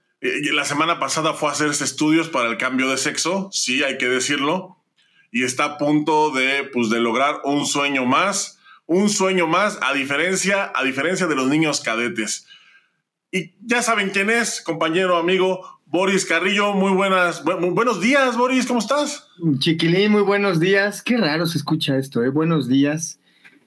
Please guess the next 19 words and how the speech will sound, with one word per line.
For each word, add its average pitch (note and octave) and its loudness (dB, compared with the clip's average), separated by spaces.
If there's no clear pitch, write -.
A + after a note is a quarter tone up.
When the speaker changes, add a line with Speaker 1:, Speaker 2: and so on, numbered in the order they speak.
Speaker 2:
Pues D3 2
qué G3+ 2
gusto F#3+ 2
estar F3 -2
aquí E3+ -2
contigo, D#3+ 0
como B2 2
este, B2 -2
no - 2
es - -4
jueves, D3+ 0
caray, D3+ -2
como, B2 -2
como B2+ 0
todas D#3 0
las D3 -2
semanas, A#2+ 2
más B2 2
bien. A#2 0